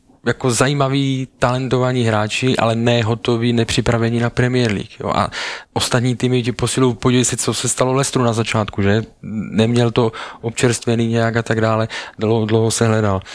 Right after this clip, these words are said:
Takže si myslím, že ten Southampton bude druhý vážný kandidát. A pak jsem si říkal, Bournemouth, ten teďka trošku povyskočil, ale zase, když se podíváš na ty rozdíly, to, to jsou tři body. Oni jsou třeba čtrnáctý nebo někde-, kolikátí,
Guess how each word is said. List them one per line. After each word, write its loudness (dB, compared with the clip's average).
Takže 2
si 2
myslím, 2
že 0
ten 0
Southampton -2
bude 2
druhý 2
vážný 0
kandidát. 0
A 0
pak -2
jsem 0
si 0
říkal, 0
Bournemouth, 0
ten -2
teďka 0
trošku -4
povyskočil, 2
ale 2
zase, 2
když 2
se 2
podíváš 2
na 2
ty 2
rozdíly, 2
to, 2
to -6
jsou 0
tři 2
body. 2
Oni 0
jsou 0
třeba 0
čtrnáctý 0
nebo 0
někde-, -6
kolikátí, 0